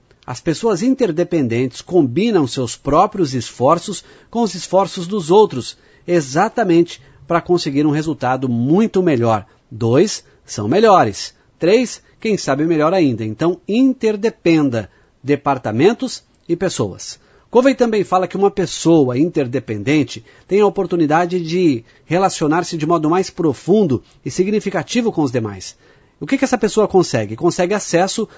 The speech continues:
ao potencial e aos imensos recursos de outros, ou seja,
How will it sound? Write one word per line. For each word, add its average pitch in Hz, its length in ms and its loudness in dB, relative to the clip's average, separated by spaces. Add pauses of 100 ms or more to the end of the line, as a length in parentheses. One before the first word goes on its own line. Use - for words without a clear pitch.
(160)
ao 160 160 4
potencial 170 760 0 (200)
e - 40 -6
aos 147 200 0
imensos 185 480 0
recursos 185 680 -4 (240)
de 151 220 0
outros, 202 600 2 (180)
ou 185 100 0
seja, 101 340 -2